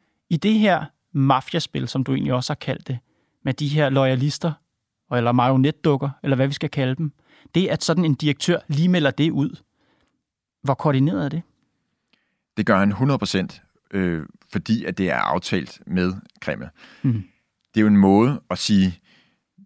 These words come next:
Speaker 2: øh, her er en undskyldning for, at vi kan gå ind og overtage den her virksomhed. Han kommer med sådan nogle argumenter om, at Carlsberg har udhulet værdien af den her virksomhed gennem
Speaker 1: Mhm.
Speaker 2: mange år, øh, og nu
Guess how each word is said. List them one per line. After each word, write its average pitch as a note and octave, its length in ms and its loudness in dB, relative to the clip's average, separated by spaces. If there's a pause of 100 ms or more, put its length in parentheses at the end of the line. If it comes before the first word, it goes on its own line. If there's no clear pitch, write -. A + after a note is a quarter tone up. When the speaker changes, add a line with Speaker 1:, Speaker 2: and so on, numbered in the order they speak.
(200)
Speaker 2:
øh, F2+ 380 0
her A2+ 180 -2
er F2+ 160 0
en F2 100 0
undskyldning A2 460 -2
for, G2 160 2
at F2 80 0
vi G#2 60 0
kan B2 140 -2
gå G2 140 0
ind F#2+ 120 0
og D2+ 60 -2
overtage F#2+ 360 0
den E2+ 160 -4
her E2 100 -4
virksomhed. G#2+ 420 -2 (280)
Han F#2+ 120 -4
kommer A#2 260 0
med G2 120 2
sådan - 120 -2
nogle F2+ 220 2
argumenter G2 420 0
om, F2+ 160 2
at F2+ 160 -4 (240)
Carlsberg G2 500 0
har E2+ 220 0
udhulet A#2 520 0
værdien A#2 400 -2
af F#2 60 0
den F2+ 160 -2
her F#2+ 80 -2
virksomhed G#2 420 0
gennem C#2+ 200 4
Speaker 1:
Mhm. E2 80 4
Speaker 2:
mange G2 260 2
år, A2 320 -2 (340)
øh, G2+ 260 2
og G2 60 2
nu A2 160 6